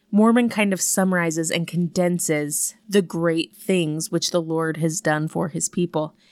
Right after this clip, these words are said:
He explains that Jesus is the Christ, the Son of God, that he was slain by the Jews, that he was raised by the Father,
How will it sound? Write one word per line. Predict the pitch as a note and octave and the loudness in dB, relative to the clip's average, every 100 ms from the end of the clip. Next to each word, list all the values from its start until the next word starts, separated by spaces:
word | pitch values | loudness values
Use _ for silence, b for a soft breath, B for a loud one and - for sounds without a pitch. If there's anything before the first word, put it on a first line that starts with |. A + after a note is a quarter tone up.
| b | b
He | - | 2
explains | G#3+ F3 - F#3+ F3+ | 2 2 0 0 0
that | F3 | -4
Jesus | E3+ G3+ G#3 A3+ | -2 0 2 0
is | A3+ - | 0 -2
the | G#3+ | -2
Christ, | G3+ F3+ F3+ - | -2 -2 -2 -4
the | |
Son | - F#3+ F#3+ | -2 0 0
of | G3+ | -2
God, | E3 D#3+ D#3 | -2 -2 -4
that | D#3 F3 | -6 -6
he | F3+ | -2
was | E3+ | 0
slain | - F#3+ G#3+ | 0 0 2
by | G#3 G#3 | 2 0
the | G#3+ | -2
Jews, | F#3 E3+ E3 | -2 -2 -2
that | - | -6
he | - F3 | -6 -4
was | E3+ E3 | -4 -6
raised | E3 F#3 F#3+ G#3 G3+ - | -4 -2 0 0 -2 -2
by | A3 | -2
the | G#3+ | -2
Father, | G3+ - E3+ D#3 D#3 | -4 -2 0 0 -2